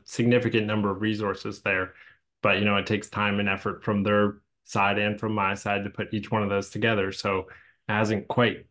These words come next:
come to fruition, but I think that, yeah, each one could have a separate community, or you could just have one community with, like, a whole bunch of mini courses within it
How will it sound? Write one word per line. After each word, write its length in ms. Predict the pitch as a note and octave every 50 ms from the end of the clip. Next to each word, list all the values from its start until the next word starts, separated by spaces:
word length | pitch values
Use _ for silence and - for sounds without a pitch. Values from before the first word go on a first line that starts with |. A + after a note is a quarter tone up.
| -
come 180 | - A#2 A#2 A2
to 80 | G#2 G2
fruition, 500 | - - G#2+ G#2+ A2 G#2+ - - F#2+ F#2
but 120 | G2+ G#2
I 100 | G#2+ G#2+
think 240 | - - B2 G2+ -
that, 300 | G#2+ G#2+ G#2 G#2 - - _ _ _ _ _ _ _ _ _ _ _ _ -
yeah, 220 | B2+ B2 G#2+ F#2
each 180 | A2+ C#3+ C#3 C#3+
one 160 | D#3 D3+ C#3+
could 120 | - C3+ C3+
have 140 | B2 -
a 40 | -
separate 440 | - - - B2 B2+ - C#3+ - -
community, 380 | - C#3+ D3 D3+ D#3 D#3 E3 D3+
or 180 | A#2 A#2 B2
you 80 | B2 A2+
could 120 | A#2 A#2
just 160 | A#2 A2+ -
have 100 | A#2 A2
one 260 | G#2 G#2+ A2 A#2 A#2 G#2
community 420 | - - A#2 A2 G#2 G2 G2+ G2
with, 140 | F#2+ F#2+ -
like, 120 | - -
a 60 | F#2+
whole 280 | F2 - - G#2+ G2+ F#2
bunch 240 | G2+ G2 G2 - -
of 240 | G2 F#2+ - - G#2
mini 320 | G2+ G#2 G#2 G#2 G2+ F#2
courses 540 | - - - G2 G2 G2 - G#2 G2+ F#2+ G2
within 340 | G2 F#2+ - - G#2 G2 F#2
it 160 | F2+ -